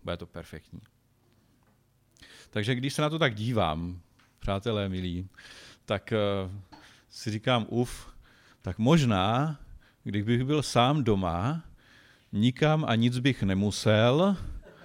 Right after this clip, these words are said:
tak bych to možná den, dva zvládnul.“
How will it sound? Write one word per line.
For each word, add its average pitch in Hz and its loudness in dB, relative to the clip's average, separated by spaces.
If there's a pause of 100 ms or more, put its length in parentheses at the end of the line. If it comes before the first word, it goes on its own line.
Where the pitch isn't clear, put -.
(600)
tak 104 2
bych 120 2
to 123 4
možná 123 4
den, 117 4
dva 123 6
zvládnul.“ 104 4